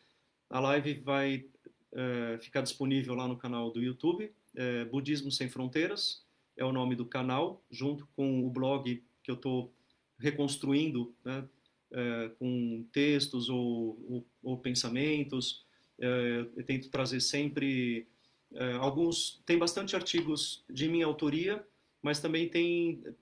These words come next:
também bastante textos de outros sites, né, sempre com as devidas justificativas, né,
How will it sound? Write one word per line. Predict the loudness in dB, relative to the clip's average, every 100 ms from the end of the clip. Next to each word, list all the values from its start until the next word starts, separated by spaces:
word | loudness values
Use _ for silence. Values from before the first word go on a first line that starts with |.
| _
também | -2 0 0 0 -2
bastante | -2 0 0 -2 -2
textos | 4 6 4 -2
de | -4 0 2 4
outros | 4 4 0 -2 -2 -6 -12 _ _ _
sites, | 2 4 4 4 2 0 0 0
né, | 0 2 2 0 -4
sempre | 0 0 2 0 0 -6
com | -2
as | -2
devidas | -2 -2 0 0
justificativas, | -2 -6 -6 -6 -6 -4 0 0 0 -2 -2 -6 _ _
né, | -4 -4